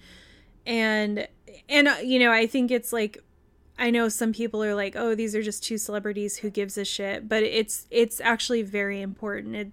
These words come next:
it connects into a lot of stuff that we've been seeing,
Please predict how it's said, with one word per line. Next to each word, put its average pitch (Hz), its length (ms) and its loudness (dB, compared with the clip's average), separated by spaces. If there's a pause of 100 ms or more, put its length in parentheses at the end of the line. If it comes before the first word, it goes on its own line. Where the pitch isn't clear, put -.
it 214 460 -4 (540)
connects 247 480 2
into 220 460 0
a 208 80 0
lot 202 320 -2
of 196 100 -4
stuff 196 520 -6
that 247 160 -6
we've 214 140 -4
been 208 180 -2
seeing, 202 500 -4